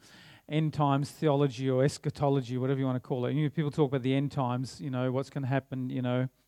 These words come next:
You know, are these the last days that God has for us? You know, we see the increase of, of all the stuff happening. Are these the last days? The question is not, are these the last days? These are your last days.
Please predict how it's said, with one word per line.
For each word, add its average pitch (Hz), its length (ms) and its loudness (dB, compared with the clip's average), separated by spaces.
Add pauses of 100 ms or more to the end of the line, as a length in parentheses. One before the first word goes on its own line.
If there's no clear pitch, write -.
(760)
You 139 80 -6
know, 143 60 4
are 151 120 6
these 170 280 8
the 160 100 4
last 147 400 4
days 135 760 -2 (280)
that 131 100 -10
God 135 160 -2
has 139 220 4
for 143 120 -4
us? 143 140 -4
You 147 60 0
know, 139 80 2
we 139 100 2
see 165 240 4
the 151 140 2
increase 170 480 4
of, 139 160 2 (340)
of 151 80 2
all 160 100 8
the 151 80 6
stuff 165 200 2
happening. 156 300 2
Are 160 160 6
these 175 280 8
the 180 100 6
last 165 420 4
days? 160 480 0 (2250)
The 156 60 -6
question 196 500 0
is 151 120 -2
not, 143 360 2 (280)
are 143 120 0
these 135 400 0
the 139 100 -6
last 127 380 -4
days? 123 580 -8 (2250)
These 147 200 -2
are 131 60 -2
your 135 240 0
last 123 380 -4
days. 117 460 -8